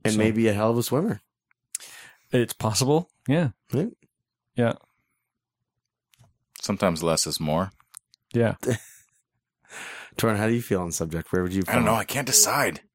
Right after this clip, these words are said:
Speaker 1: It's, it's pretty hard, yeah, actually.
Speaker 3: What does Stewie think?
Speaker 2: Less, less shoes to buy.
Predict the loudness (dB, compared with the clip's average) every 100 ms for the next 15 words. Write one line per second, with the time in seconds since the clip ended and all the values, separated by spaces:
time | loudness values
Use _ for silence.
0 | _ -2 -2 0 -2 -2 -6 -2 0 0
1 | 0 0 0 -2 -2 -2 -2 -2 -6 _
2 | _ _ _ _ _ _ _ _ _ _
3 | _ _ _ _ _ _ _ -8 -6 -4
4 | -4 -2 0 2 0 0 0 2 0 0
5 | 2 4 4 2